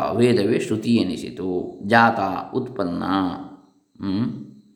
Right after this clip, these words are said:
ಹುಟ್ಟಿಕೊಂಡಿದೆ ಅವನಿಂದ ಅಂತ. ವಾಚಾ ವಿರೂಪ ನಿತ್ಯಯ,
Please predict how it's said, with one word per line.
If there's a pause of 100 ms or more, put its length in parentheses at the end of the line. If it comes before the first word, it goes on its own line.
(1200)
ಹುಟ್ಟಿಕೊಂಡಿದೆ
ಅವನಿಂದ
ಅಂತ.
ವಾಚಾ
ವಿರೂಪ
ನಿತ್ಯಯ,